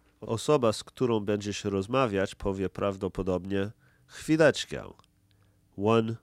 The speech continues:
moment, please”. Kiedy już ktoś podniesie słuchawkę i chcesz być pewien, że jest to mister Jones, powiedz po prostu, „mister Jones?”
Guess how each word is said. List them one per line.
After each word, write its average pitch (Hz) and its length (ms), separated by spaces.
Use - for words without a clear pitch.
moment, 127 540
please”. 82 560
Kiedy 107 300
już 151 260
ktoś - 300
podniesie 101 500
słuchawkę 95 680
i 101 140
chcesz - 380
być - 220
pewien, 104 560
że 90 160
jest 107 240
to 98 140
mister 92 480
Jones, 98 480
powiedz 95 380
po 98 140
prostu, 90 600
„mister 85 460
Jones?” 92 600